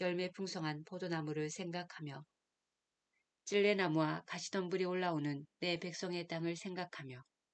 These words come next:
기쁨이 넘치던 그 모든 집들과 흥겨워하던 도시를 생각하며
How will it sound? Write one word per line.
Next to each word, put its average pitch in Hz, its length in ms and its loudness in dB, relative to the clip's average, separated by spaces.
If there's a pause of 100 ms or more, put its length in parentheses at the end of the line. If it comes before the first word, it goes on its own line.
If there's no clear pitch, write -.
(1400)
기쁨이 196 440 4
넘치던 175 580 0
그 - 100 -4
모든 180 440 0
집들과 151 640 -4 (440)
흥겨워하던 185 600 2
도시를 160 420 2
생각하며 165 760 -4